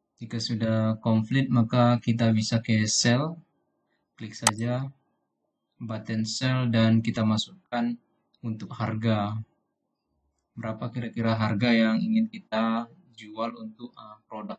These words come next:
ini. Oke, di sini saya kasih nol koma nol tiga.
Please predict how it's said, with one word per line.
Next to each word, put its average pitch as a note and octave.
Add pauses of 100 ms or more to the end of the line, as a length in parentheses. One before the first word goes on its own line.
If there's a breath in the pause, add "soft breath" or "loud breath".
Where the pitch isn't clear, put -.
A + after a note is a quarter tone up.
ini. G#2+ (1700)
Oke, A#2
di A2+
sini -
saya A2+
kasih A#2
nol A2+
koma A2+
nol A2
tiga. A2